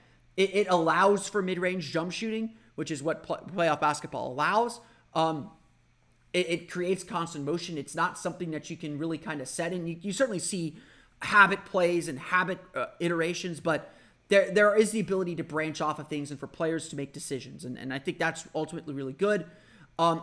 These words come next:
I even think the Magic's kinda heavy paint scheme defensively, I think there's a next iteration, a next evolution to it that they'll, they'll layer in next year. But even that, I think, is set up to pl-, to perform well in the playoffs with the Magic's ability to switch defenses pretty seamlessly.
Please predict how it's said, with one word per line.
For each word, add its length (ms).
I 140
even 180
think 220
the 60
Magic's 440
kinda 240
heavy 340
paint 420
scheme 540
defensively, 600
I 100
think 180
there's 180
a 60
next 380
iteration, 500
a 80
next 280
evolution 480
to 160
it 80
that 120
they'll, 140
they'll 260
layer 360
in 160
next 280
year. 240
But 80
even 220
that, 180
I 80
think, 300
is 260
set 340
up 260
to 80
pl-, 340
to 100
perform 420
well 200
in 80
the 60
playoffs 520
with 140
the 180
Magic's 340
ability 340
to 60
switch 380
defenses 540
pretty 280
seamlessly. 760